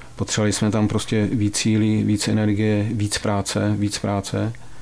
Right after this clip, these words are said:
Měli jsme de facto dva trenéry v A týmu, nejstarší v lize, že jo. Dneska ta liga, už je to, všechno se to posouvá, zrychluje. Vy dneska musíte daleko víc dbát na tom, že, eh,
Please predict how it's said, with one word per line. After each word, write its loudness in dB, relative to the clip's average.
Měli 0
jsme 0
de 2
facto 0
dva 0
trenéry 2
v -4
A 0
týmu, 2
nejstarší 0
v 2
lize, 0
že 0
jo. 0
Dneska 0
ta 0
liga, 0
už -4
je 0
to, 0
všechno -2
se -2
to 0
posouvá, 0
zrychluje. 0
Vy 0
dneska 2
musíte 2
daleko 2
víc 0
dbát 0
na 2
tom, 2
že, 0
eh, -8